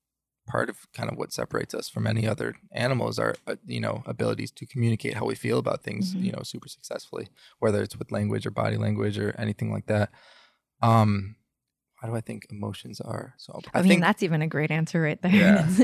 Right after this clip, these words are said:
Speaker 2: <laughs>
Speaker 1: Well, I just think they're, they're the only thing that matters. I mean, that sounds
Speaker 2: Mm-hmm.
Speaker 1: kinda, like, blunt and, like, maybe exaggerating a little bit, but, like, if the way, you know, the way you feel about things determines your experience on earth. So it's like,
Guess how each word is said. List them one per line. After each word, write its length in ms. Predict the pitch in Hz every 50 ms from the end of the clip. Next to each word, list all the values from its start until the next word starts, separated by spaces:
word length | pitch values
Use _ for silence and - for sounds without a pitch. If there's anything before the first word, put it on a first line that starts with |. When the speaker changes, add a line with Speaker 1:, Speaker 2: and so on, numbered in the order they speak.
| - 208 240 -
Speaker 2:
<laughs> 60 | - -
Speaker 1:
Well, 120 | 151 165
I 140 | 170 180 190
just 180 | 190 226 - -
think 160 | 233 185 -
they're, 160 | 170 151 117
they're 180 | 113 151 143 135
the 140 | 131 143
only 160 | 147 170 180 160
thing 160 | - 165 143
that 60 | 113
matters. 440 | 110 120 131 147 - - - - -
I 60 | -
mean, 140 | 123 123 120
that 120 | 120 120 -
sounds 220 | - 123 120 120
Speaker 2:
Mm-hmm. 100 | - 127
Speaker 1:
kinda, 100 | 117 113
like, 180 | 113 110 107 -
blunt 280 | 113 113 113 117 113 -
and, 180 | - 120 113 110
like, 180 | 107 - -
maybe 240 | 120 113 110 107 110
exaggerating 600 | 110 - - 113 110 113 127 127 131 135 139 139
a 40 | 139
little 160 | 151 156 156
bit, 240 | 156 180 175 - -
but, 160 | 143 139 127
like, 260 | 127 117 113 - - _ _ -
if 180 | - - -
the 100 | - 123
way, 260 | 113 117 120 131 - -
you 160 | 131 123 127
know, 140 | 123 120 117
the 80 | 117
way 120 | 110 110 117
you 140 | 135 131 117
feel 240 | - - 120 120
about 220 | - 131 117 - -
things 180 | 127 120 -
determines 380 | - - - 127 123 120 117 113
your 100 | 120 113
experience 400 | 117 - - 127 123 120 113 -
on 100 | 120 117
earth. 280 | 120 123 - - - -
So 220 | - - 127 120
it's 160 | 120 120 - 120
like, 260 | 117 117 113 -